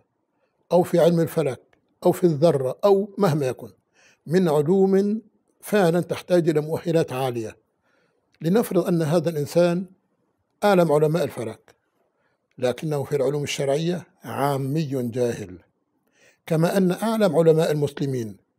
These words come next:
إذا جاء إلى أمور الفلك فهو جاهل فيها. الاختصاصات، الاختصاصات العلمية هذا أمر مسلم به،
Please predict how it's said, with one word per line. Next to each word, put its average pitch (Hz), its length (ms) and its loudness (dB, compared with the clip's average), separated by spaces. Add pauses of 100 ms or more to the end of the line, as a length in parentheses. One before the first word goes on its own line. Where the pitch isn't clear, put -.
(460)
إذا 156 280 6
جاء 196 260 4
إلى 185 140 6
أمور 170 260 2
الفلك 156 560 -2 (180)
فهو 170 300 2
جاهل 175 420 -2
فيها. 190 380 -6 (1300)
الاختصاصات، 156 1000 -2
الاختصاصات 139 920 -2 (380)
العلمية 123 640 -4 (280)
هذا 165 380 0
أمر 175 180 2
مسلم 156 520 -4
به، 117 260 -12